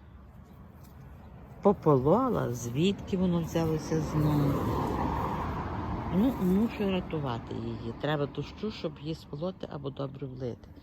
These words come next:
Тут у мене була, зійшла лаванда.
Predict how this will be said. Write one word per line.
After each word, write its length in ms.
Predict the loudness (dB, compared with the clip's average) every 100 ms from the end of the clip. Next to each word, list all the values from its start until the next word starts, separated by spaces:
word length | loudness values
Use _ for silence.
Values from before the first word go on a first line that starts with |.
| -18 -16 -16 -18 -20 0
Тут 300 | 0 0 0
у 20 |
мене 300 | 0 2 0
була, 280 | -2 -4 -4
зійшла 560 | -4 -6 -6 -4 -4 -6 -10 -12 -12 -14 -20 _ _ _ _ _ _ _ _ _ _ _ _ _ _ _ -20 -20 -20 _
лаванда. 600 | 0 0 0 -4 -6 -8